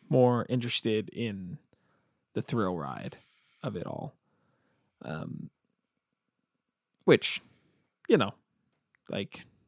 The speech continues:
I, I don't blame people for saying, like, "That's awesome. Like, I'm all, I'm all about it." It just wasn't, it wasn't for me.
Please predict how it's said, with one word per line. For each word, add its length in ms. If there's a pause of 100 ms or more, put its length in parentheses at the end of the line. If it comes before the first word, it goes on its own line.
(2250)
I, 180
I 140
don't 240
blame 240
people 380
for 340 (140)
saying, 260
like, 200
"That's 200
awesome. 440
Like, 200
I'm 140
all, 340
I'm 120
all 140
about 280
it." 100
It 100
just 260
wasn't, 400 (1700)
it 60
wasn't 300
for 120
me. 200